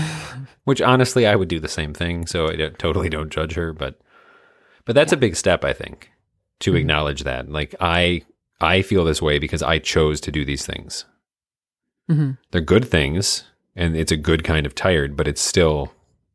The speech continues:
Speaker 2: you know, it's not like someone did something to you or put you in this place.
Speaker 1: Yeah.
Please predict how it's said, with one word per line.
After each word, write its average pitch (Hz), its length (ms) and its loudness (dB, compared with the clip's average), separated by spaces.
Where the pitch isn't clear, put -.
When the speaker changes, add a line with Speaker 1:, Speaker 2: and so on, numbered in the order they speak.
Speaker 2:
you 80 80 -4
know, 65 180 -4
it's 82 160 -6
not 71 140 0
like 80 160 -2
someone 80 400 2
did 78 220 2
something 80 320 0
to 87 120 4
you 78 240 4
or 71 80 0
put 80 200 -2
you 73 100 0
in 71 60 -2
this 67 120 -4
place. - 460 -4
Speaker 1:
Yeah. 135 240 2